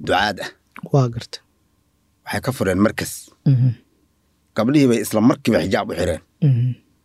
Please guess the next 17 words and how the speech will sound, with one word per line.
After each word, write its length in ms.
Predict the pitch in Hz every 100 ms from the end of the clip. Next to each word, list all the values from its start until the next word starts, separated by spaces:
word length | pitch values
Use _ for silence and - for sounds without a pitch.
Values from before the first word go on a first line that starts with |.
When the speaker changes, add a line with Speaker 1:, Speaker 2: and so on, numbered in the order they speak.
| _ _ _ -
Speaker 1:
Gabdhaha 260 | 139 147
Soomaaliyana 500 | 131 131 143 147 131
waxaa 180 | 110 135
la 80 | 135
yaqaanaa 320 | 110 107 113
inay 140 | 131 113
baatiya 360 | 107 107 120
iyo 120 | 120 101
qabaan, 260 | 107 113
ay 60 | 92
qaaqaawan 420 | 90 92 95 107
yihiin 160 | 104 92
baa 120 | 82
lagu 120 | 92
Speaker 2:
Iyo 60 | 92
Speaker 1:
yaqaanaa. 260 | 131 131 139
Speaker 2:
guntiino. 400 | 151 139 156